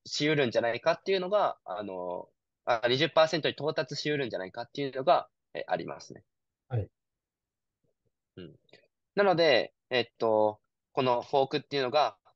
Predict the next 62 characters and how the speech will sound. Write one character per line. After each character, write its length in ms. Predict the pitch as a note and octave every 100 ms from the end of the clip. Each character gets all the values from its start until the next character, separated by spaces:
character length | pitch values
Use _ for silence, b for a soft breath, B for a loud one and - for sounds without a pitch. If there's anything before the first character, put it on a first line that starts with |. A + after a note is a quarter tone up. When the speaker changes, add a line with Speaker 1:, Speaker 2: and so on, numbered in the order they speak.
| _
Speaker 1:
現 160 | - C3
実 200 | B2 -
的 160 | C3 B2
に 80 |
な 100 | A#2+
っ 80 | A#2
て 140 | _ -
く 100 | D2+
る 80 |
っ 1040 | - _ _ _ _ _ _ _ _ _ _
て 80 | F#3
い 20 |
う 20 |
よ 60 | F#3+
う 40 |
な 120 | C#3+ F#2
動 140 | G2+
き 100 | F#2
に 100 | F2
な 100 | D#2+
っ 40 | C#2+
て 80 | D2
ま 120 | D#2+
す。 260 | - - _
で、 320 | G3 F3+ - _ _
で 120 | F#3+
も 140 | G#3 E3+
こ 120 | D#3
の、 120 | C3
じ 80 | C#3
ゃ 60 |
あ、 40 | A2+
ナ 180 | B2+ G3
ウ 20 |
ン 100 | G3+
ズ 240 | G#3 F#3+ A2+
ブ 100 | E3+
イ 80 |
ス 120 | F3+ F3+
リ 140 | D#3+
ー 20 |
が 240 | B2+ G#2 F#2+
実 260 | A#2+ C#3
装 140 | - E3+
さ 140 | F3
れ 100 | E3+
な 100 | E3+
け 100 | D#3+
れ 80 | C3
ば 180 | G#2+ -
い 120 | A2+
い 40 | A#2
ん 60 |
じ 80 | F#2+
ゃ 20 |
な 80 | F2+
い 80 | F2+
か 100 | C3
っ 120 | -
て 100 | -
い 100 |
う 40 | G#2